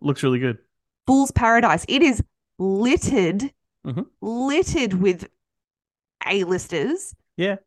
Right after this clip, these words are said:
Speaker 2: Um, so, of course, you know me, I had to trunt, trunt, <laughs> had to
Speaker 1: <laughs>
Speaker 2: tr-, trunt down the Hailer.
Speaker 1: Chloe loves to trunt.
Speaker 2: I do like to
Speaker 1: Favorite
Speaker 2: trunt. I'm a,
Speaker 1: pastime.
Speaker 2: I'm a little bit of a trunt. I had to hunt down the trailer.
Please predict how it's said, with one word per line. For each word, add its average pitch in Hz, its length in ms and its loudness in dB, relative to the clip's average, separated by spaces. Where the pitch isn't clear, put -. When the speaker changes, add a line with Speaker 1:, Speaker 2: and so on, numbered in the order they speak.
Speaker 2:
Um, 202 440 2
so, 202 380 4
of 190 160 -2
course, 220 300 -2
you 196 80 -4
know 185 100 -4
me, 160 160 -8
I 175 80 -2
had 180 160 -8
to 196 80 -6
trunt, 175 300 -6
trunt, 190 320 0
<laughs> - 440 -2
had - 160 4
to - 120 6
Speaker 1:
<laughs> - 20 -6
Speaker 2:
tr-, - 320 -2
trunt 220 340 0
down 220 200 4
the 240 80 0
Hailer. 226 460 2
Speaker 1:
Chloe 190 260 8
loves 170 220 6
to 139 100 -6
trunt. 156 260 2
Speaker 2:
I 185 160 2
do 330 360 4
like 202 260 -6
to - 80 4
Speaker 1:
Favorite 165 200 4
Speaker 2:
trunt. 151 60 4
I'm 151 100 8
a, 160 60 6
Speaker 1:
pastime. 147 440 2
Speaker 2:
I'm 180 140 0
a 180 40 2
little 196 280 2
bit 208 160 2
of 202 100 -6
a 170 60 -4
trunt. 165 360 -6
I 190 540 4
had 233 280 -4
to 262 140 -6
hunt 226 360 -6
down 208 280 -2
the 202 80 -4
trailer. 185 500 -6